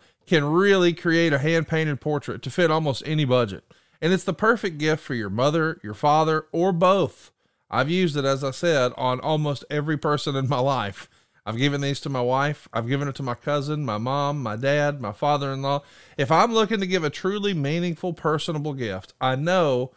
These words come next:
the paint your life dot com has my back. And they're gonna make it easy. You can go ahead and start the entire process in less than five minutes.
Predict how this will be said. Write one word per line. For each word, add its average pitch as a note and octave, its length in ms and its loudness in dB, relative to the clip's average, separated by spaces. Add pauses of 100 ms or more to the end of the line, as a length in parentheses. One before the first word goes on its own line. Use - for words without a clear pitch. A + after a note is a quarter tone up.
(560)
the B2 60 -12
paint D3+ 260 -2
your B2+ 100 0
life A#2 200 2
dot G2 220 -4
com G#2 240 -4
has G2+ 200 -6
my F#2 120 -8
back. F#2 480 -8
And F3 120 2
they're G3+ 120 0
gonna G3 160 2
make F#3 240 2
it D#3 60 0
easy. D#3 440 -2 (340)
You C#3+ 120 -6
can C#3+ 160 -2
go D#3 160 4
ahead E3+ 180 4
and C#3 80 -10
start D3+ 300 -2
the C3+ 80 -4
entire C3 340 0
process C3 540 0
in A#2+ 160 -6
less B2+ 320 -2
than A2+ 180 -6
five A#2 340 0
minutes. A2+ 480 -8